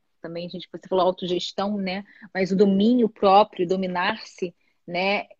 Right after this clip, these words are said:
É, fica complicado você dominar algo que tá o tempo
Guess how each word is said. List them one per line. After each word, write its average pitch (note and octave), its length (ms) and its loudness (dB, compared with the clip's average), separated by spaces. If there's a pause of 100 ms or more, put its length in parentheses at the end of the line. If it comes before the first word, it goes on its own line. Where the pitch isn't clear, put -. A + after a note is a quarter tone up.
É, F#3+ 640 0
fica C4 220 0
complicado C4+ 600 2
você F#3 440 -4
dominar F#3 540 -4
algo G3+ 380 0
que A#3 140 -2
tá A3 400 4
o - 140 -10
tempo C4 320 -8